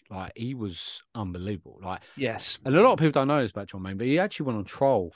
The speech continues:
Speaker 1: for a certain club before signing for us, which he kinda didn't get in, thank God.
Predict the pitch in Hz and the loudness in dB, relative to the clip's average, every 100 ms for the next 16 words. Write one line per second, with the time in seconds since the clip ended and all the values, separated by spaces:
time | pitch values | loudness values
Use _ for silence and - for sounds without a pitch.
0 | - 95 85 - _ - 107 - 107 95 | -8 -8 -8 -12 _ -14 -8 -4 -4 -6
1 | - 92 87 92 - 95 90 107 92 82 | -6 -8 -8 -16 -8 -8 -6 -6 -6 -4
2 | 117 92 - - - - - - - _ | -4 -4 -8 -20 -20 -20 -20 -20 -20 _
3 | - 92 - - - _ - - 113 92 | -18 -16 -16 -18 -20 _ -20 -14 -12 -8
4 | 113 98 90 101 101 _ 117 82 87 82 | -6 -4 -6 -8 -10 _ -8 -8 -10 -12
5 | - 85 82 87 | -14 -12 -10 -10